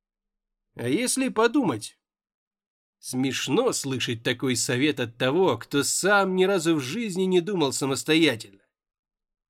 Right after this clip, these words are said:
«Церемонии разводить будем?»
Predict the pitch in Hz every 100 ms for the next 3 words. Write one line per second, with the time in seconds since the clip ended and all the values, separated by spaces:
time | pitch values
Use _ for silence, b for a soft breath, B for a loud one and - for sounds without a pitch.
0 | _ _ _ _ _ _ _ _ - 131
1 | 127 127 151 247 285 277 202 143 170 196
2 | 135 113 117 165 110 95